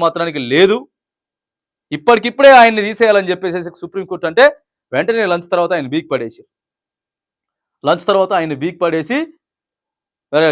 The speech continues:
కేసీఆర్ మాత్రానికి దీంట్లో కొద్దిగా సక్సెస్ అయిందని చెప్పుకోవచ్చు. సుప్రీంకోర్టుని ఆశ్రయించిన కేసీఆర్కి ఇక్కడ కొద్దిగా గుడ్ న్యూస్ అనేది చెప్పుకోవచ్చు. అక్కడ తీసేసి మాత్రానికి ఇప్పుడు వెంటనే ఈయన లేఖ రాసేసిండు,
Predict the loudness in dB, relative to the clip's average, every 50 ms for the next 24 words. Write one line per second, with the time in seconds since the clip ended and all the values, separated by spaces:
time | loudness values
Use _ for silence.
0 | 0 0 0 0 2 4 2 4 4 4 4 4 2 0 -2 -4 -4 -4 -4 -2
1 | -2 -2 -2 0 0 0 -2 -2 -2 -2 -4 -4 -6 -8 -8 -6 -6 -6 -6 -6
2 | -6 -6 -8 _ -16 -18 -18 -18 _ _ _ _ _ _ _ _ _ _ _ _
3 | _ _ _ _ _ _ _ -10 -8 -8 -8 -8 -4 0 0 0 2 4 4 4
4 | 4 2 -2 -6 -4 -4 -4 -4 -4 -4 -4 -4 -4 -2 0 0 0 0 0 -2
5 | -4 -4 -6 -8 _ _ _ _ _ _ _ _ _ _ -10 -8 -6 -6 -4 -4
6 | -4 -4 -4 -4 -4 -4 -6 -6 -6 -6 -4 -4 -4 -4 -6 -6 -8 -8 -4 -2
7 | -2 0 -2 -2 -6 -8 -8 -10 _ _ _ _ -12 -8 -6 -6 -6 -4 -6 -4
8 | -2 -2 -2 0 2 2 2 4 2 0 0 0 -4 -6 -6 -4 -2 0 2 4
9 | 2 2 2 0 -8 _ _ _ -8 -6 -2 0 0 0 2 4 2 2 2 2
10 | -2 -4 -4 -8 -10